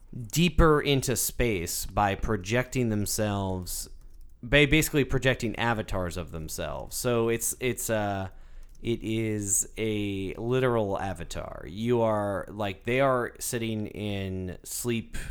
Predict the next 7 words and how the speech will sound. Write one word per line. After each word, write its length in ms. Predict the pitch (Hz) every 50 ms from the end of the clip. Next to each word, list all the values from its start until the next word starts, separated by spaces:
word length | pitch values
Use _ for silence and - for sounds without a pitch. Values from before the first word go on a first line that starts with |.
| - - - - - -
uh, 200 | 98 98 92 90
chambers, 800 | - - 104 101 98 90 82 92 90 87 85 85 85 85 - - -
and 420 | - 101 98 95 92 92 90 87 82
then 260 | 90 95 95 95 92 90
they 400 | 90 90 90 87 87 87 80 69
blip 440 | 85 90 87 104 107 117 117 - - 110
up, 300 | 101 95 - - -